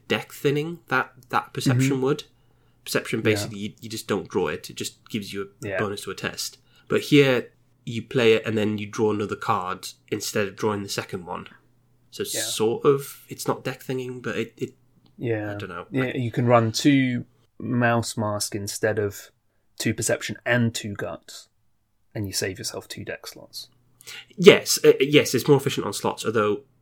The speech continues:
Speaker 1: o-, obviously, if you run two masks, then you can't play the second mask, unless you're able to get rid of it somehow.
Speaker 2: Mm-hmm.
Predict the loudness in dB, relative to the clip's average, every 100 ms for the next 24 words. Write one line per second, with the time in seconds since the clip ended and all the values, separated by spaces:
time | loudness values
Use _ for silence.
0 | _ -6 -4 -4 -4 -4 -4 -4 -4 -2
1 | -4 -4 -6 2 2 2 -4 -4 -4 -6
2 | -6 -6 -6 -10 -12 -14 -12 -14 -12 -12
3 | -12 -12 -16 -16 -12 -12 -14 _ _ _
4 | _ -14 -12 -10 -10 -10 -12 -12 -12 -10
5 | -8 -8 -8 -10 -8 -8 -8 _ _ _
6 | _ _ _ _ _ -6 -4